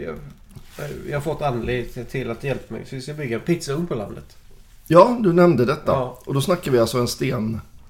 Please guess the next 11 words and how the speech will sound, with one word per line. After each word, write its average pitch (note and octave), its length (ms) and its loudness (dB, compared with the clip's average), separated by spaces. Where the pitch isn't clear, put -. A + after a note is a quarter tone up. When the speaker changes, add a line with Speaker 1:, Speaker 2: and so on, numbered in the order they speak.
Speaker 1:
Ja, D3 380 0
stenugnsbakad B2 680 -4
Speaker 2:
Ja. A2+ 140 6
Speaker 1:
och, A#2+ 200 4
eh, B2 440 -4
även C3 360 0
vedeldad. A2+ 680 -2
Speaker 2:
Mm. B2 280 4
Speaker 1:
Som C3 220 -6
vi B2 100 -4
ska B2 240 -8